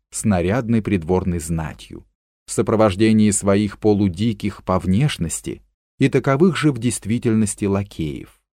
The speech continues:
наряд которых по блеску и богатству почти не отличался от великолепного одеяния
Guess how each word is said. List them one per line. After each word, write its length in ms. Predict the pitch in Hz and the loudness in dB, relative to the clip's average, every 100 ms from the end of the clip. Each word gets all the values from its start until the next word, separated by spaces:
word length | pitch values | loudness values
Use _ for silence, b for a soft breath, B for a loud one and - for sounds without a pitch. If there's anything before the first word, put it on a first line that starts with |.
| _ _ | _ _
наряд 400 | 107 110 110 110 | 2 4 6 4
которых 460 | - 104 104 107 - | 2 2 4 2 2
по 120 | 90 | -2
блеску 500 | 82 87 110 - - | 0 0 0 -2 -2
и 60 | 92 | 0
богатству 760 | 82 80 98 143 - - 69 _ _ _ _ | 0 -2 -4 -4 -6 -6 -8 _ _ _ _
почти 380 | - 107 - 123 | -2 -2 0 0
не 120 | 120 | 2
отличался 880 | 110 104 101 - 104 110 - 107 104 - _ _ | 0 0 -2 0 -2 -2 -2 -4 -6 -12 _ _
от 180 | 107 101 | -6 0
великолепного 800 | 101 92 85 80 120 - 120 107 | 0 0 -2 -2 -2 0 0 2
одеяния 760 | 98 90 82 85 90 87 82 | 0 0 -2 -2 0 -2 -4